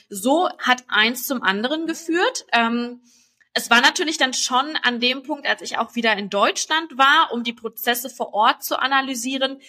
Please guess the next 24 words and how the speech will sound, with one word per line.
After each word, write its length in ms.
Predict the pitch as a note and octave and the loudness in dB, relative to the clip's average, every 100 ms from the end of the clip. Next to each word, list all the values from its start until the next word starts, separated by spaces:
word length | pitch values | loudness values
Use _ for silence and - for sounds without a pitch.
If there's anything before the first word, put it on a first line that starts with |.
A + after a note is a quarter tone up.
| _ - | _ -4
nicht 280 | B3+ - | -4 0
ganz 300 | G3+ F#3+ C4+ | 4 4 2
so 80 | E4+ | -2
einfach, 460 | - C4 C#4 D#4+ D#4 _ | 0 0 0 -4 -4 _
weil 260 | F#3+ G#3+ B3 | 4 4 2
es 100 | A#3 | -8
ist 200 | A#3 - | -12 -2
eine 200 | A3+ A3+ | -2 0
neue 480 | G#3+ G#3 A3 G#3+ F#3 | 0 0 0 -4 0
Welt. 320 | G#3 F#3+ D#3+ - | 2 2 -4 -6
Also 320 | F3+ G3 F#3+ - _ _ _ _ _ | -4 -4 -8 -12 _ _ _ _ _
meine 340 | G#3 A#3+ D#4 | 4 4 4
Generation, 800 | D4 D4 C#4 C#4 - C#4 C#4 C#4 | 2 4 4 2 0 0 2 0
äh, 480 | C#4 - A3 G#3+ G3+ - _ | 0 2 4 4 2 -4 _
Generation 560 | A3+ A3 A3 A3+ B3 A#3 D#4 | -2 2 4 4 2 -2 -4
Y, 640 | - - E4+ C#4 D4+ D4+ | -4 -2 0 2 2 2
wenn 140 | C#4 | -2
du 60 | C4+ | -2
es 100 | C#4 | -4
so 140 | C#4 | -2
willst, 260 | C#4 C#4 - | -2 -2 -4
trifft 300 | D4 C#4+ - | -4 -4 -2
auf 180 | A3 - | -2 2
Babyboomer, 760 | G#3+ A#3+ C4+ A#3+ C#4 C#4+ D#4+ | 2 2 0 -4 -8 -2 0